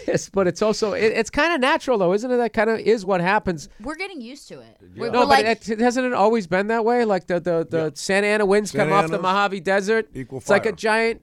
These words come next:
Speaker 1: yeah, hairdryer.
Speaker 3: Here you
Speaker 1: Dries
Speaker 3: go.
Speaker 1: it all out, and now it's gonna rain, and it's gonna get green, and it just, it's just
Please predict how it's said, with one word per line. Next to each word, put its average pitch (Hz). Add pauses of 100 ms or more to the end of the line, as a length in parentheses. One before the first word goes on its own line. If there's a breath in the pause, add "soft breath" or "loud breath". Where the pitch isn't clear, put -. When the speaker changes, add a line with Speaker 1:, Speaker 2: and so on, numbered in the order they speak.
Speaker 1:
yeah, 247
hairdryer. 180 (140)
Speaker 3:
Here -
you 120
Speaker 1:
Dries 185
Speaker 3:
go. -
Speaker 1:
it 233
all 214
out, 202 (520)
and 160
now 196
it's 202
gonna 220
rain, 190
and 190
it's 196
gonna 196
get 180
green, 185
and 190
it 185
just, 185
it's 185
just -